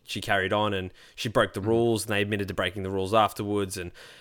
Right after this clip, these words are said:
Speaker 1: I guess it's a separate issue about, like, the, well, other people are allowed to break the rules.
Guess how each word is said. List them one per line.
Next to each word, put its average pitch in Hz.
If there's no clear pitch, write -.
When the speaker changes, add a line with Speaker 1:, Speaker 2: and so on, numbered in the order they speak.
Speaker 1:
I 98
guess 101
it's 98
a 92
separate 104
issue 92
about, 90
like, 87
the, 85
well, 87
other 92
people 90
are 85
allowed 85
to 85
break 82
the 87
rules. 85